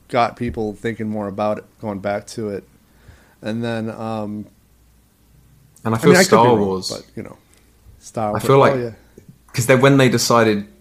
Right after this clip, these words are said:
Speaker 2: 'cause obviously the, the thing was they decided, um, from my understanding, to shoot The Force Awakens and the new ones on film,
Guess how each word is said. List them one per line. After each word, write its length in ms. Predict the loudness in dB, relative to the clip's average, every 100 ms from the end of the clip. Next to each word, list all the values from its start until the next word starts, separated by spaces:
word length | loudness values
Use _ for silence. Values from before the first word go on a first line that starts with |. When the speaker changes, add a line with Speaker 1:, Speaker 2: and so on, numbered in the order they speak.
| _ _ -8
Speaker 2:
'cause 120 | -2
obviously 200 | 0 0
the, 200 | -2 -4
the 100 | -6
thing 280 | -2 0 2
was 220 | 0 2
they 180 | 2 2
decided, 580 | 2 0 0 0 -2 -4
um, 180 | -6 -8 _ -8
from 180 | 0 2
my 120 | 4
understanding, 460 | 0 -2 -2 -2
to 120 | -6 -8
shoot 400 | 0 2 2 0 -12 -20 _ _
The 160 | -12 -2
Force 320 | 0 2 2
Awakens 400 | 2 2 0 -2
and 100 | 0
the 40 |
new 120 | 2 0
ones 140 | 2
on 160 | 2 0
film, 500 | 2 2 2 -2